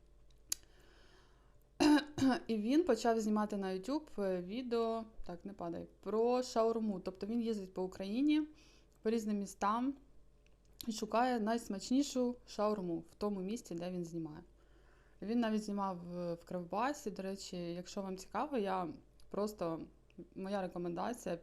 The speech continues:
в Ютубі, в Ютубі,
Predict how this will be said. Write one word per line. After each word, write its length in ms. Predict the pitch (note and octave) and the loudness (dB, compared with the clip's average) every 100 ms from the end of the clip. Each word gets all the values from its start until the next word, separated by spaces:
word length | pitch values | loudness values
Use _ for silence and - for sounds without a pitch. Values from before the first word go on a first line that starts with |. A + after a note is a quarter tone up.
| - | -8
в 140 | E3+ | -12
Ютубі, 480 | E3+ F3+ A3 A#3 E3+ - - - - - - - - - - - - - - - - - - | -10 -6 -4 -2 -4 -6 -20 -20 -18 -20 -20 -20 -20 -20 -20 -20 -20 -20 -20 -14 -12 0 0
в 100 | - | 0
Ютубі, 340 | - - - | -14 -16 -14